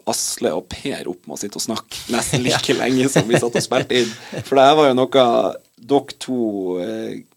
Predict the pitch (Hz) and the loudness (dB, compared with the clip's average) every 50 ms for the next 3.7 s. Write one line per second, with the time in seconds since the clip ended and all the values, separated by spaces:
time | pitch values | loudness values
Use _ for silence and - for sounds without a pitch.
0 | _ _ _ _ - 139 135 139 127 120 135 151 196 180 131 95 92 90 85 - | _ _ _ _ -2 2 4 4 4 6 6 6 6 6 4 4 2 -2 -4 -4
1 | - 117 - - 131 135 131 123 107 87 73 73 76 78 80 87 104 113 117 123 | -6 -4 2 4 6 6 6 4 0 -4 -6 -8 -10 -10 -8 -6 -4 -2 0 0
2 | 123 117 104 87 78 71 82 95 113 113 113 120 113 110 107 107 87 76 - - | 0 0 -2 -4 -8 -10 -10 -12 -10 -8 -6 -4 -4 -4 -4 -4 -8 -10 -12 -16
3 | 76 - _ _ - - _ - 107 123 131 135 123 110 | -20 -20 _ _ -20 -20 _ -6 -4 -2 0 0 0 0